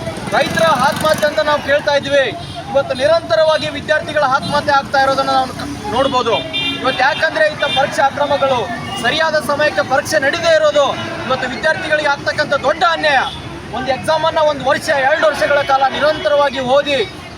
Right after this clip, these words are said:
ಇವತ್ತು ಪರೀಕ್ಷೆ ಬರೀತಾರೆ, ರದ್ದುಗೊಳ್ತವೆ, ಮತ್ತೆ ಅದರಲ್ಲಿ ಸಾಕಷ್ಟು ಭ್ರಷ್ಟಾಚಾರ ಮಾಡಿ ಇವತ್ತು ಕೆಲವೇ ಕೆಲವು ಜನ ಇವತ್ತು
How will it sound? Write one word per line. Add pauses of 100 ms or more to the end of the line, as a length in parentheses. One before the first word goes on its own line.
(100)
ಇವತ್ತು
ಪರೀಕ್ಷೆ
ಬರೀತಾರೆ, (540)
ರದ್ದುಗೊಳ್ತವೆ,
ಮತ್ತೆ (360)
ಅದರಲ್ಲಿ
ಸಾಕಷ್ಟು
ಭ್ರಷ್ಟಾಚಾರ
ಮಾಡಿ
ಇವತ್ತು (360)
ಕೆಲವೇ
ಕೆಲವು
ಜನ
ಇವತ್ತು